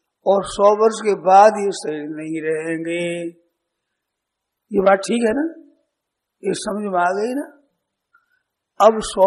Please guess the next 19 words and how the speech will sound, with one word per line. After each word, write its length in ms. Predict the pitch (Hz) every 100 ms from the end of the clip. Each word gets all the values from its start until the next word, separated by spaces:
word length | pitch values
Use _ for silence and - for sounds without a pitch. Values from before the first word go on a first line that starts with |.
| 214
वर्ष 180 | 233 233 226 -
पहले 380 | 185 185 208 233 220
नहीं 220 | 226 226
थे 180 | 233 240
और 100 | 226
सौ 180 | - 208
वर्ष 200 | 214 220
के 120 | 208 190 147
बाद 340 | 175 175 214 233 214
नहीं 240 | 202 190
रहेंगे। 440 | 170 156 151 165 262 311 _ _ _ _ _ -
जो 120 | 208 - 202
अभी 260 | 220 254 202 -
है 160 | 175 226 285
इसको 220 | 208 226
कहते 440 | - 175 160 160 151
हैं, 180 | 165 214 262 _ _ _ _ _ -
अभी 300 | 185 185 202 -
है 180 | 156